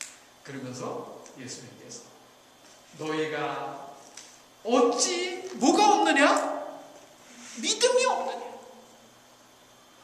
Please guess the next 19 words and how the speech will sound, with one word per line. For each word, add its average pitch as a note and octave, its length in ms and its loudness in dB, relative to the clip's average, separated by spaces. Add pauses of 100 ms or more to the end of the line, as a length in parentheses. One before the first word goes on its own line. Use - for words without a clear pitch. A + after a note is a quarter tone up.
오늘 F4+ 600 2
제자들의 F4+ 600 2
믿음이 G4 340 -2
어디 G4 480 4
있었습니까? - 540 -4 (1600)
삼 - 280 -10
년 G4+ 240 0
반 D#4 220 -2
동안 D#4 340 -2
따라다니고 F#4+ 800 0 (680)
말씀 D4+ 440 2
듣고 - 500 -4 (840)
기적을 G#4+ 580 10
행하던 - 540 -2 (300)
그런 F3 300 -4
능력이, B2+ 520 -10 (400)
그런 G4 360 4
믿음이 - 440 -4 (160)
어디 A3 260 6